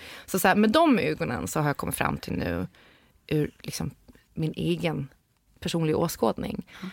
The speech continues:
Speaker 1: att man så här, kanske ska försöka merparten käka växtbaserat,
Speaker 2: Ja.
Speaker 1: men att man ändå liksom, eh,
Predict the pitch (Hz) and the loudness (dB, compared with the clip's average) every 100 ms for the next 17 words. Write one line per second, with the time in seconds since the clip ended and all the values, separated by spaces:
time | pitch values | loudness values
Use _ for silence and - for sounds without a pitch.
0 | - - - 175 165 - - 160 151 175 | -2 -2 0 0 0 0 0 -2 -2 -4
1 | - - - 160 - 151 160 165 208 233 | -6 -8 -4 -4 -2 -2 2 4 4 2
2 | - 311 175 139 135 - 123 - - - | 2 2 2 -2 -4 -2 -4 -4 -4 -2
3 | - - - _ - 160 - 160 - 156 | -4 -10 -20 _ -4 -4 -4 -6 -4 -2
4 | 90 - - - 175 165 - _ 185 190 | -4 -6 -12 -6 -6 -6 -14 _ 2 4
5 | 185 180 175 156 - 170 160 156 156 170 | 4 2 0 -4 -4 -2 0 -2 -4 -10
6 | - - 175 175 175 165 165 - 185 - | -12 -2 0 2 2 2 0 -4 -10 -6
7 | 170 160 - - - - | -4 -4 -6 -16 -12 -10